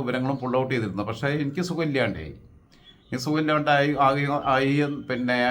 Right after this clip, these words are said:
അതുകൊണ്ട് തന്നെ ഇപ്പോഴും എനിക്ക് പിന്നെ ഒരു അസ്വസ്ഥതകളുണ്ട്. ആ, ഈ, ആ, പിന്നെ highly അത്ര സ-, പിന്നെ സെഡേഷൻ കണ്ടന്റുള്ള മരുന്നുകളാണ് കഴിക്കുന്നത്. അതുകൊണ്ടുള്ള പ്രശ്നങ്ങളുണ്ട്.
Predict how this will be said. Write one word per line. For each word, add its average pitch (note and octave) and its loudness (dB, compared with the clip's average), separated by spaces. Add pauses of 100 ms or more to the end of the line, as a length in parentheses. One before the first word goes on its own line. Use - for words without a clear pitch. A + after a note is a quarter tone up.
(140)
അതുകൊണ്ട് C3+ 0
തന്നെ C3+ 0 (180)
ഇപ്പോഴും C3+ -2
എനിക്ക് C#3 0 (220)
പിന്നെ C3+ 0
ഒരു C3 4
അസ്വസ്ഥതകളുണ്ട്. B2 -2 (160)
ആ, A2+ -6 (480)
ഈ, A2+ -2 (380)
ആ, A2+ -8 (140)
പിന്നെ A2 -2
highly A#2+ 0 (760)
അത്ര - 0 (340)
സ-, B2 -6 (200)
പിന്നെ A2 -2 (580)
സെഡേഷൻ C#3 0
കണ്ടന്റുള്ള C3 0
മരുന്നുകളാണ് A#2 0
കഴിക്കുന്നത്. E2+ -6 (800)
അതുകൊണ്ടുള്ള D3 2 (1000)
പ്രശ്നങ്ങളുണ്ട്. B2 2